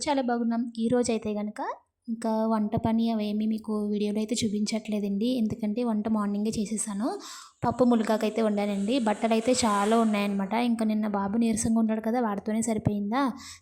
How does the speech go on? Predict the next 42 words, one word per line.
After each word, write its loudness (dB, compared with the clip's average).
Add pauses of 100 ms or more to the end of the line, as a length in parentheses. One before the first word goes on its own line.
త్రీ 2
డేస్ 0
నుంచి. 0
ఇంకా 0
బట్టలు -4
అయితే -2
చాలా -2
ఎక్కువైపోయినాయి. -2
అవన్నీ 0
మార్నింగే 0
లేచి -4
నానబెట్టేశానండి. -2 (640)
నానబెట్టిన 2
తర్వాత 0
హస్బెండ్ 2
అయితే 0
సోప్ 0
పెట్టి -6
ఇచ్చేశారు. -4
నేను 0
వాటర్లో -4
అయితే -8
గుంజేసుకున్నాను -4
అనమాట. -6
ఇంక -4
ఇవన్నిటికీ -4
కంఫర్ట్ -6
పెడదామని -4
చెప్పి -8
తన్-, -2 (460)
వేరువేరుగా 0
బకెట్స్లో -2
అయితే -2
వేశాను. 0
చిన్న 0
బట్టలు -4
వేరేగా, -2
మా 2
బట్టలు -2
వేరేగా -2
కంఫర్ట్స్ -2
పెట్టేస్తే -4